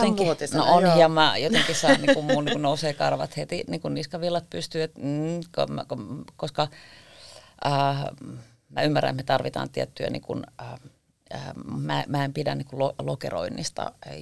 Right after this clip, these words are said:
Speaker 1: Joo, mä oon aistiherkkä, oon, kyllä, joo. Se on ihan totta. E-, erityisherkkä on mun mielestä, että sen alle myöskin sit tulee hirveän helposti semmonen syy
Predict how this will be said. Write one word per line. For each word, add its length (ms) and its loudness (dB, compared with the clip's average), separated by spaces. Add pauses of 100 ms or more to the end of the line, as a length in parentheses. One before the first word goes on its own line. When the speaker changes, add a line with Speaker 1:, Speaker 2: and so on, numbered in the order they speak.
(140)
Speaker 1:
Joo, 240 2
mä 100 -6
oon 180 -2
aistiherkkä, 720 -4
oon, 300 -2 (280)
kyllä, 260 -6 (380)
joo. 180 -8 (520)
Se 140 -4
on 120 0
ihan 120 0
totta. 340 -6 (240)
E-, 60 -6 (180)
erityisherkkä 640 -4
on 60 0
mun 100 -2
mielestä, 200 -6
että 100 -12
sen 200 -4
alle 280 -2
myöskin 360 -4
sit 180 -10
tulee 240 -4
hirveän 300 -4
helposti 420 -6
semmonen 320 -6
syy 600 -6